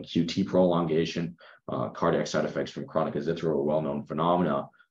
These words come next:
Uh, but the study, uh, where we looked at azithromycin, the R C T, didn't actually really have an increased rate of cardiovascular events among individuals that are pre-screened. And so going back to, uh, the GOLD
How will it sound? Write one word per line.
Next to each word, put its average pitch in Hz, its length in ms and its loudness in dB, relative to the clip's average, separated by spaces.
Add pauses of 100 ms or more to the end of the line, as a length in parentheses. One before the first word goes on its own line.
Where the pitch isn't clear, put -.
(100)
Uh, - 120 0
but - 140 -4
the - 80 0
study, 98 420 6
uh, 76 140 6
where 78 240 4
we 78 120 2
looked 98 220 4
at 80 60 0
azithromycin, 76 720 -4
the 71 100 -2
R 67 140 -2
C - 180 -6
T, 85 220 -2
didn't 85 260 0
actually 78 340 0
really 73 180 2
have 73 200 -4
an 69 60 -8
increased 69 380 -8
rate - 160 -2
of - 60 -10
cardiovascular 65 760 -4
events 69 340 -8
among 67 180 -8
individuals 65 580 -6
that 52 100 -10
are 64 140 -6
pre-screened. - 760 -10 (3750)
And 110 100 0
so 135 140 8
going 139 340 8
back 107 480 4
to, 92 260 2
uh, 80 200 2
the 78 80 -4
GOLD 95 320 6